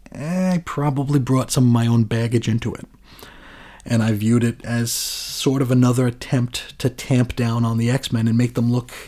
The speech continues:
either like lesser heroes than the rest of the Marvel Universe or just as flat-out villains.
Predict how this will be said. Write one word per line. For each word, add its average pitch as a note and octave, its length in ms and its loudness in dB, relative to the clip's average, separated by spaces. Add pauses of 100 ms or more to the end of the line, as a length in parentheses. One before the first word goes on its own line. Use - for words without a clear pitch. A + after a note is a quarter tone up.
(200)
either B2+ 240 0
like A2+ 240 -2
lesser B2 400 2
heroes C#3 640 0
than D3 100 2
the C#3+ 80 2
rest C#3+ 220 2
of D3 40 2
the C#3+ 60 2
Marvel C#3+ 260 2
Universe D3+ 400 0
or D3 260 -2 (180)
just D#3 240 -2
as D3 120 -2
flat-out C3+ 460 -2
villains. C3+ 600 -4